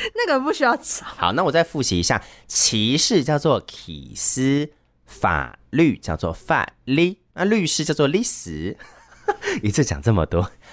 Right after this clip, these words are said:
Speaker 2: 可以啦，最后补充一点。
Speaker 1: 那深入浅出呢？<laughs>
Speaker 2: 浅怎么说啊？深入叫做层业的。
Speaker 1: 直翻是不是？
Speaker 2: 哎呀，层业的。
Speaker 1: 懂层，懂浅，
Speaker 2: 层。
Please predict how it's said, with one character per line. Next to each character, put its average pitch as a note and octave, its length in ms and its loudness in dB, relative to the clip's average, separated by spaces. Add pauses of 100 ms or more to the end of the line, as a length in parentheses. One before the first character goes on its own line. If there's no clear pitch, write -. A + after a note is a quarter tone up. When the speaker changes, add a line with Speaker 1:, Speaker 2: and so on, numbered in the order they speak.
Speaker 2:
可 D3+ 180 2
以 F3 120 4
啦， G2+ 160 0
最 D#3+ 140 0
后 - 80 2
补 - 60 -4
充 D4+ 80 0
一 - 20 2
点。 C#4+ 80 -2
Speaker 1:
那 D#4 60 -2
深 D4+ 80 2
入 B3+ 60 2
浅 F#3+ 340 -6
出 F#3 260 -12
呢？ F3+ 220 -16 (320)
<laughs> A#3 260 0 (1200)
Speaker 2:
浅 C#3+ 340 2
怎 G2+ 120 -4
么 G#2 100 2
说 C#3 300 2
啊？ C3+ 100 4 (960)
深 G#3 160 4
入 G#3+ 120 0
叫 G3 100 -2
做 F#3 200 2
层 E2+ 640 -2
业 D#3+ 120 4
的。 B2+ 260 -4 (140)
Speaker 1:
直 A3+ 280 -6
翻 A#3 220 2
是 A#3 140 2
不 G3+ 60 0
是？ F#3 200 -10 (120)
Speaker 2:
哎 - 60 0
呀， E2+ 140 2
层 F2+ 380 0
业 A#2+ 120 4
的。 G#2+ 160 -4 (260)
Speaker 1:
懂 G3+ 260 -2
层， - 360 -14 (180)
懂 F#3 120 0
浅， G#3 580 2
Speaker 2:
层。 G3 80 -16